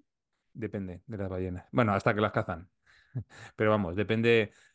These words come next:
depende de, depende de las ballenas. Yo creo que hay ballenas más longevas. Estas deben ser bastante longevas. Ten en cuenta que son animales muy grandes con un r-, biorritmo muy bajo. Es decir, hay, las ballenas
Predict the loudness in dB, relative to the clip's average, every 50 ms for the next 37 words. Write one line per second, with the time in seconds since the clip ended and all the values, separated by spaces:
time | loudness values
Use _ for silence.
0 | _ _ _ -4 -2 -2 0 0 0 2 2 2 4 4 4 2 2 2 2 2
1 | 0 0 -2 -4 -6 -8 -6 -6 -6 -4 -4 -4 -4 -6 -6 -8 -10 -10 -10 -10
2 | -10 -8 -6 -2 0 0 2 2 0 0 -2 -2 -4 -4 -4 -4 -4 -4 0 0
3 | 0 2 0 0 0 2 2 2 4 2 0 -2 -2 -4 -4 -6 -6 -8 -6 -6
4 | -6 -6 -8 -8 -10 -12 -12 -12 -14 -16 _ -20 -20 -20 -20 _ _ 2 2 4
5 | 4 4 4 4 4 2 2 2 2 4 4 4 4 4 4 4 4 2 2 0
6 | 0 2 2 2 2 2 2 2 0 -2 -4 -4 -4 -6 -10 _ -8 -6 -6 -6
7 | -6 -10 -8 -8 -8 -8 -8 -10 -4 0 4 4 4 4 4 2 0 0 0 -2
8 | 0 0 0 -2 -2 -4 -8 -8 -6 -8 -8 -6 -4 -4 -2 -2 -2 -2 -2 -2
9 | -4 -4 -6 -10 -14 -18 _ _ _ _ -20 -16 _ -10 -8 -6 -4 -2 0 0
10 | 0 -2 -2 -6